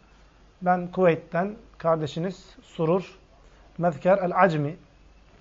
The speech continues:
E, sizlerle burada olmaktan çok mutlu oldum. Yüce Rabbimden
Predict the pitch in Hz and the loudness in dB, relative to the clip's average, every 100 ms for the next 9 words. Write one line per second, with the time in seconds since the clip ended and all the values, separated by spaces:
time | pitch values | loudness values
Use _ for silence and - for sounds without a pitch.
0 | - _ _ _ - 151 151 143 151 180 | -20 _ _ _ -16 -14 -14 -16 -14 -2
1 | 175 190 175 180 180 180 175 180 175 180 | 2 4 4 2 0 0 -2 -4 -4 -4
2 | 175 160 170 160 143 165 - _ - - | -4 -6 2 2 2 -6 -12 _ -20 -20
3 | - - - - - 170 180 175 180 180 | -20 -20 -20 -20 -8 2 6 6 4 0
4 | 175 175 | 0 -2